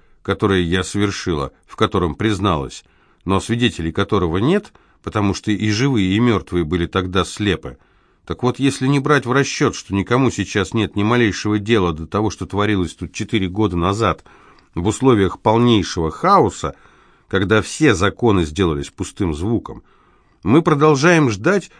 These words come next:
что вы нам всё же поведаете, что привело вас сюда. И теперь, мне кажется, настал момент открыть карты, оставить недомолвки и прямо перейти к тому, что вас в самом деле интересует и привело в наш дом".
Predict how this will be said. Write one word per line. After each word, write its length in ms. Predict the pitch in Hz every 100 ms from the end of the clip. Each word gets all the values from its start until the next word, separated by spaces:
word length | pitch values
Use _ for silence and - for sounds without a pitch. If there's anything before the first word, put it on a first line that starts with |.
| _
что 240 | - - 123
вы 100 | 165
нам 320 | 160 127 -
всё 180 | - 143
же 140 | 123
поведаете, 680 | - 117 147 190 185 165 160
что 180 | - 160
привело 500 | 160 165 180 170 95
вас 180 | 76 -
сюда. 440 | - 76 80 - _ _ _ _ -
И 80 | 76
теперь, 340 | 80 139 185
мне 140 | 190
кажется, 380 | 180 185 156 -
настал 340 | 151 143 175 175
момент 400 | 156 151 170 139
открыть 440 | 131 147 160 -
карты, 480 | 214 220 - 71 - _ _ _ _ _
оставить 520 | - 69 - 110 107 117
недомолвки 640 | 104 107 117 180 - -
и 180 | - 113
прямо 420 | - 147 180 120
перейти 420 | - 80 82 -
к 80 | 90
тому, 300 | - 92 101
что 260 | 98 - 101
вас 160 | 107
в 100 | -
самом 380 | - 107 101 101
деле 240 | 92 101 95
интересует 720 | 90 92 87 - 104 120 123
и 80 |
привело 460 | 120 139 156 185 123
в 60 | 73
наш 220 | 71 69
дом". 260 | 64 -